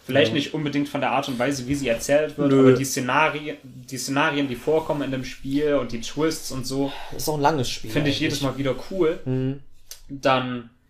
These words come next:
Speaker 1: Super Metroid finde ich von der Game World her einfach am coolsten, weil's echt wie so ein lebendiges,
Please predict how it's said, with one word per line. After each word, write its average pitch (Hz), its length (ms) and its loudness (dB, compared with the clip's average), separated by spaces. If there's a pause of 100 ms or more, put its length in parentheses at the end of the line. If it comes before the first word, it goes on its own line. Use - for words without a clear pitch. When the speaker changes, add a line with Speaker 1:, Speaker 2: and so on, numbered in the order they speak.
(200)
Speaker 1:
Super 160 380 0
Metroid 160 440 2
finde 139 180 -4
ich 127 80 -6
von 127 140 -2
der 117 300 4
Game 127 460 2
World 139 360 4
her 165 140 0
einfach 147 320 -6
am 139 100 -4
coolsten, 156 500 -2
weil's 123 240 0
echt 131 340 -6
wie 127 60 -14
so 123 180 -8
ein 123 280 -8
lebendiges, 127 1120 -6